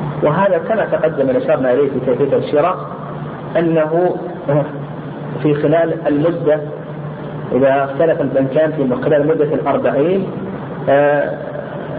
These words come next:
بنك التاجر يرجع على بنك، البنك المصدر للبطاقة ويأخذ منه إذا كان حساب العميل يغطي، أما إذا كان لا يغطي فبعد مرور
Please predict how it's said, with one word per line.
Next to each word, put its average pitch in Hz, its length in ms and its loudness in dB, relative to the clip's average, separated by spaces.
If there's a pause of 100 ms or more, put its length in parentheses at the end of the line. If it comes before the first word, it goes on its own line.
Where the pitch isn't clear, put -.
(220)
بنك 180 300 2
التاجر 170 580 2 (840)
يرجع 165 440 2 (300)
على 151 460 2
بنك، 160 340 0 (400)
البنك 151 400 2
المصدر 143 400 2
للبطاقة 139 580 2
ويأخذ 190 360 2
منه 156 320 0 (100)
إذا 139 180 4
كان 151 460 2 (160)
حساب 147 340 0
العميل 135 340 2
يغطي، 151 480 0 (540)
أما 196 260 2
إذا 151 200 2
كان 165 400 0 (100)
لا 156 120 4
يغطي 156 520 2
فبعد 147 380 0
مرور 147 400 4